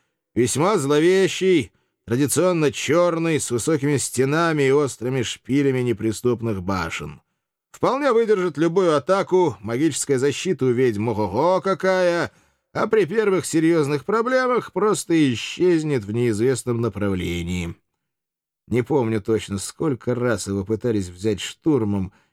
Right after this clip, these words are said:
и кто пытался, но вроде прецеденты были и все неудачные. Воевать с ведьмами вообще крайне затруднительно со всех сторон, тут уж ничего не попишешь.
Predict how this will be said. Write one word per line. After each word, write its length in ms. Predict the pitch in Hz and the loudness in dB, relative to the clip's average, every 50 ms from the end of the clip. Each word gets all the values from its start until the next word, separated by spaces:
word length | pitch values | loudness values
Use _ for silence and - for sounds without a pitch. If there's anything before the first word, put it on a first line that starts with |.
| _ _ | _ _
и 100 | - 98 | -10 -10
кто 380 | - - - - 202 208 - | -10 -14 -6 -2 0 0 0
пытался, 760 | 120 - 120 107 - - 98 87 78 - - - 78 - - _ _ _ _ _ _ _ _ _ _ _ - | 0 0 -2 -2 -2 -4 -6 -6 -6 -6 -8 -8 -8 -10 -14 _ _ _ _ _ _ _ _ _ _ _ -6
но 160 | 156 196 208 | -2 0 2
вроде 260 | 202 214 220 180 127 | 2 4 2 2 0
прецеденты 800 | - - 151 156 135 - 170 165 160 170 175 165 147 123 156 160 | -4 -4 -4 -4 0 0 0 2 2 2 2 0 0 -2 -2 -2
были 340 | 143 151 190 202 156 123 107 95 | 0 2 2 2 2 0 0 -2
и 100 | 90 - | -4 -6
все 300 | - - - 143 139 117 | -8 -4 -2 0 0 0
неудачные. 840 | 107 113 110 101 95 - - - - - - - - - - - - _ _ _ _ _ _ _ _ _ _ _ _ _ _ _ _ _ _ _ _ - | 0 0 0 0 -2 -4 -6 -10 -8 -8 -10 -10 -12 -14 -20 -20 -20 _ _ _ _ _ _ _ _ _ _ _ _ _ _ _ _ _ _ _ _ -2
Воевать 360 | 117 131 147 170 180 175 139 | 2 2 4 4 2 0 0
с 80 | - - | 0 0
ведьмами 400 | 147 175 175 147 143 151 151 147 | 2 2 2 2 2 0 0 0
вообще 360 | 131 143 151 135 - - 196 | 0 0 -2 -2 0 -2 -2
крайне 360 | 113 - 127 135 127 120 117 107 | 0 0 0 0 0 0 0 -2
затруднительно 760 | 117 127 - 131 143 147 139 147 147 135 120 117 113 113 110 | -2 -2 0 0 0 0 2 0 0 0 0 -2 -2 -2 0
со 200 | 95 117 123 110 | 0 0 -2 0
всех 260 | - - 131 110 - | 0 0 -2 -2 -2
сторон, 540 | - - - 139 143 139 127 104 80 - - _ _ _ _ - | -4 -2 0 0 2 2 0 -2 -4 -8 -14 _ _ _ _ -4
тут 140 | 107 107 98 | -2 -2 -2
уж 120 | - - | -4 -4
ничего 320 | 107 113 101 - 127 131 131 | -4 -4 -2 0 2 2 2
не 140 | 123 120 | 2 0
попишешь. 680 | 104 - 135 143 127 - 107 90 - - - - - - | -2 0 0 -2 -2 -2 -4 -8 -8 -10 -14 -16 -16 -16